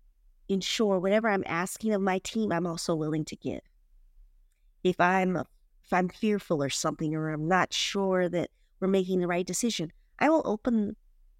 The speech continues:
dialogue on it. Uh, I'm not a person who believes that as a leader, you have all the right answers. No. The right answers are gonna be found when we come together and actually ideate and collaborate and throw things around and think about it,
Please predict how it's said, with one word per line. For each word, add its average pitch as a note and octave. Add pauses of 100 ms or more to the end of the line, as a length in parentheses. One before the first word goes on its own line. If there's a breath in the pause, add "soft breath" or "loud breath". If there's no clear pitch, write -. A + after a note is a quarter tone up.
(100)
dialogue E3+
on E2
it. - (440)
Uh, D#3+
I'm F3+
not F#3
a F#3+
person -
who F3+
believes F3
that D#3+
as E3+
a E3+
leader, F3+
you E3
have F3 (120)
all E3
the E3
right E3+
answers. - (120)
No. C3+ (1080)
The F#3
right A3
answers G#3+
are F#3+
gonna F3+
be E3+
found E3+
when E3
we E3
come F3
together E3
and D3+
actually D3+ (540)
ideate E3+
and -
collaborate E3+
and -
throw F#3
things F#3
around E3
and D#3+
think A#3
about -
it, -